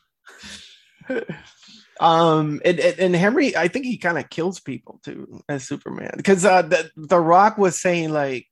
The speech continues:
'cause that was his shtick, right? And he would go on late night show and say,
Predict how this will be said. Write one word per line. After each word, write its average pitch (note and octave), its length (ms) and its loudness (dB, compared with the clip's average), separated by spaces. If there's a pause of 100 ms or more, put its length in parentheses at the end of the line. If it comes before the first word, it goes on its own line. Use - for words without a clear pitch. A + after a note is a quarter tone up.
'cause D3 200 -10
that F3 160 0
was F#3+ 140 -2
his D3+ 220 -6
shtick, - 420 -8
right? D#3 340 -4
And C3+ 300 -10
he D3+ 80 -10
would D#3 140 -8
go E3+ 80 0
on D#3+ 180 0
late D#3 180 -6
night D#3 220 -6
show D3+ 240 -4
and C3+ 180 -10
say, C3 500 -8